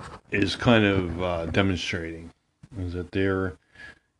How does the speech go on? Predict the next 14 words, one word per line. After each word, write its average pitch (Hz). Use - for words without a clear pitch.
you're 98
seeing 107
the 98
authoritarian, 95
particularly 95
the 87
authoritarian 85
left, 92
in 98
kind 110
of 92
their 90
death 87
throes 82